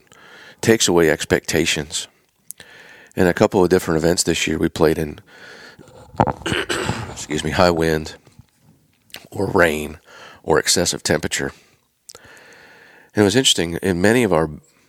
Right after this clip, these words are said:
our greatest rounds, they came under awkward and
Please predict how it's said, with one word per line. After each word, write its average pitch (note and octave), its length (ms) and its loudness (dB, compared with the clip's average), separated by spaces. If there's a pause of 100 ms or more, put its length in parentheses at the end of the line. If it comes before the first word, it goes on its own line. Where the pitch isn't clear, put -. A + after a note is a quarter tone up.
(380)
our F#2 140 -4
greatest F2 420 0
rounds, E2+ 380 0
they D#2 140 -2
came D#2 400 -8 (260)
under D2+ 460 -4 (1400)
awkward D#2+ 420 0
and D2 320 -10